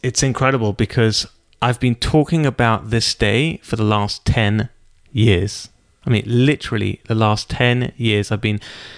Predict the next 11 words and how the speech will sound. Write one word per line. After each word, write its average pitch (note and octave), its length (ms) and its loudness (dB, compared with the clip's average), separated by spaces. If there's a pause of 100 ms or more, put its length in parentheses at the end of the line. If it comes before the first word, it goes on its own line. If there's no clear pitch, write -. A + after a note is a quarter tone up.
(140)
thinking E3 680 0
and A2+ 280 -2
talking C3+ 840 0 (600)
about A2+ 480 0
this A2 240 -2
book. - 520 -2 (400)
And B2 180 4
now, C3+ 460 0
today, B2+ 560 0 (840)
I A2 200 -2
a-, A#2+ 100 0